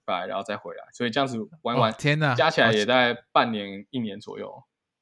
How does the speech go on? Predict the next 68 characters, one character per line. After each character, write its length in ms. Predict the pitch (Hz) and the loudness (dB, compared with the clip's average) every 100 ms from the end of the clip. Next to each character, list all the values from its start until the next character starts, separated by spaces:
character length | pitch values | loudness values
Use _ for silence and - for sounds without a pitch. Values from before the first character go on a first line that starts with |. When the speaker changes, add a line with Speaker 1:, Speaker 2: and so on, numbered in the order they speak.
| _ _ _ _ _ | _ _ _ _ _
Speaker 2:
好 180 | - 131 | 0 2
羡 300 | - 180 151 | 4 4 4
慕， 160 | 160 | 2
好 140 | 123 107 | 2 2
羡 200 | 135 117 | 0 0
慕！ 260 | 110 101 _ _ - | -4 -10 _ _ -2
而 100 | 175 | 4
且 200 | 165 139 147 | 6 4 0
我 60 | |
觉 80 | 147 | 4
得 80 | 202 | 4
你 80 | 139 | 4
讲 120 | 127 | 2
的 60 | 117 | 4
蛮 100 | 117 | 0
有 80 | 113 | 2
道 160 | 117 | 2
理， 140 | 98 98 | 0 -2
就 80 | |
是 340 | 113 117 107 98 _ | -2 -2 -4 -6 _
的 140 | - 117 | -4 2
确 160 | 151 | 4
像 120 | 139 | 4
我 60 | 120 | 4
现 80 | 127 | 2
在 60 | |
一 20 | 127 | 2
直 60 | |
在 80 | 117 | 0
工 180 | 117 110 | -2 -4
作， 160 | 123 | -4
你 60 | 101 | -4
就 100 | 107 | -4
会 60 | 113 | -4
觉 120 | 107 | -2
得 80 | 101 | -4
说， 320 | 104 104 127 | -4 -6 -8
哦， 180 | - 117 110 | -6 -6 -6
你 120 | 117 | -8
就 100 | 117 | -2
算 180 | 147 147 | 2 2
能 140 | 120 | 2
休 180 | 120 127 | 2 2
息， 220 | 127 101 107 | 2 -2 -4
那 120 | 123 | -4
你 80 | 127 | -2
也 80 | |
不 120 | 117 135 | -2 -4
可 120 | 117 | -4
能 100 | 104 | -4
真 80 | 117 | -6
的 60 | |
请 180 | 110 95 | -6 -6
太 140 | 120 | -4
长 120 | 104 95 | -6 -8
的 80 | 92 | -10
假。 200 | 104 101 _ _ _ | -10 -10 _ _ _
Speaker 1:
对， 100 | - | -2
Speaker 2:
两 40 | 127 | 0
个 40 | |
礼 80 | 120 | 2
拜 140 | 143 | 4
其 160 | 156 113 | 4 4
实 40 | |
算 160 | 113 123 | 0 0
是 200 | 127 117 | 0 -2
非 280 | - - 127 | -4 0 0
常， 220 | 117 101 | 0 -4